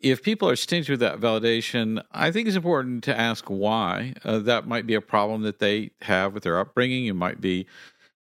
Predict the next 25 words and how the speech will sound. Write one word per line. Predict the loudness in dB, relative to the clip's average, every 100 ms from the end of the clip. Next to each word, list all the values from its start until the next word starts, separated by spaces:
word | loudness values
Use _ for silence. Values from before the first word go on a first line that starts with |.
| -2
uh, | 0 0 -2
a | -4
problem | -2 2 2 2 -2 -2
with, | 0 0 0 -10 _ _ _ _ -2
um, | 0 2 0 -2 -6 -4
just | -2 0
the | 2
way | 2 2
that | 0
they | -2
see | 0 0
themselves. | 0 0 0 2 2 0
But | 0 -2 -4 -20 -20 _ _ _ _
I | 2 2 2
bet | 2 2 2 0
you | -2 0
that | -2
people | -2 -2 2 0
who | 0 0 0 -2
don't | -6 0 2 2 0 -4 -8 -14 -16 _ _ _ _ -8 2
get | 4 4 -2 -8 -4
a |
lot | 0 2 2 0
of | 0
validation | 0 0 0 2 0 -2 -4 -4 -6